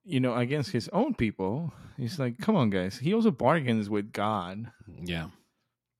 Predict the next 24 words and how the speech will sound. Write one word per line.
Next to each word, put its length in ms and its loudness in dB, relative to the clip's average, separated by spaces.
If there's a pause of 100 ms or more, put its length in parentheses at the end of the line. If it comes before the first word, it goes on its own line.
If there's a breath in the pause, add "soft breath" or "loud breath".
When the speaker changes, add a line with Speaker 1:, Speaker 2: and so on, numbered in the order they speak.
(160)
Speaker 1:
so 200 -2
they 160 2
don't 200 -2
get 280 -8
killed. 420 -8 (480)
So 260 -12 (1120)
I 140 0
think 280 -2
that 100 0
we 180 4
are 120 4
seeing, 380 -2
like, 180 -8 (200)
something 580 -4
there. 220 -10 (300)
Like, 200 -4
the 80 2
Speaker 2:
Mm-hmm. 60 4
Speaker 1:
example 340 2
of 60 0
Moses 400 -2
is 280 -4
one 300 -2
thing. 220 -18